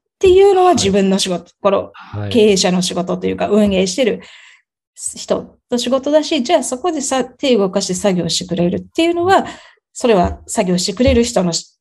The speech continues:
Speaker 1: に任しちゃうっていうとこを、がすごい大-、
Speaker 2: 確かに。
Speaker 1: 大事かなと思います。
Speaker 2: そうですよね。
Speaker 1: はい。
Speaker 2: やっぱりそこのあたりをしっかり見極めて、これは作業として誰かにお願いする。
Speaker 1: うん。
Speaker 2: これは自分でしっかり見極めて、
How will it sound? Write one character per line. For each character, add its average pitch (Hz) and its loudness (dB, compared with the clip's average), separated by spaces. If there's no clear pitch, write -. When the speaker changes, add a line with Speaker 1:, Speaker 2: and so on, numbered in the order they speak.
Speaker 1:
に 302 -2
任 202 -2
し - -14
ち 247 -2
ゃ 185 2
う 269 2
っ 294 0
て - -10
い 233 2
う 262 0
と 311 0
こ 269 4
を、 185 -2
が 330 0
す 247 -6
ご 226 2
い 175 -4
大-、 175 -2
Speaker 2:
確 170 -10
か - -20
に。 - -20
Speaker 1:
大 190 -2
事 185 -2
か 180 -4
な 175 -4
と 175 -8
思 180 -6
い 170 -10
ま 175 -4
す。 - -6
Speaker 2:
そ 156 -2
う - 2
で 127 0
す - -8
よ 104 -6
ね。 117 -4
Speaker 1:
は 220 2
い。 - 2
Speaker 2:
や 180 2
っ - -4
ぱ - 0
り 131 -2
そ - -4
こ 247 -2
の 269 0
あ 285 -4
た 214 0
り 160 0
を 143 2
し - -10
っ 131 -10
か - -2
り 127 0
見 113 -4
極 139 0
め 107 -2
て、 110 -2
こ 202 2
れ 240 2
は 247 2
作 226 -4
業 214 0
と 196 -4
し - -8
て 220 -2
誰 147 2
か 113 -4
に 92 -8
お 95 -8
願 95 -8
い 92 -10
す - -16
る。 101 -14
Speaker 1:
う 196 -2
ん。 - -2
Speaker 2:
こ 175 2
れ 247 2
は 262 4
自 139 -2
分 160 0
で 160 2
し 147 -2
っ 135 -12
か 143 -2
り 107 -2
見 107 -6
極 113 -6
め 90 -8
て、 113 -2